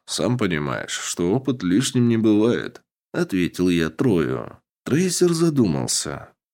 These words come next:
«Мне нужно будет обсудить этот момент с Локой», наконец ответил он. «Хорошо». Я пожал плечами. «Сколько у меня есть времени на раздумья?» «Суток хватит?»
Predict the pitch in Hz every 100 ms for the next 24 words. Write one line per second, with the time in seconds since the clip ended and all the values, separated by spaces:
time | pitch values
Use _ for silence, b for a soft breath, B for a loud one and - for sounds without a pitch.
0 | _ _ - 101 110 110 101 95 95 104
1 | 104 101 98 98 92 92 - 104 104 98
2 | 98 90 98 95 95 92 - 123 104 85
3 | 69 67 _ _ _ 151 156 131 101 85
4 | 92 - 80 - 113 131 95 73 60 -
5 | _ _ _ _ _ _ 85 80 64 -
6 | 85 120 127 - _ _ _ 78 123 190
7 | 175 143 98 87 - 120 127 - 76 60
8 | 55 - _ _ _ _ - - 165 156
9 | 147 113 123 113 117 117 113 104 - 135
10 | 127 95 87 82 87 110 127 110 95 80
11 | 73 76 - _ _ _ _ - - 117
12 | - 69 - 92 131 143 78 -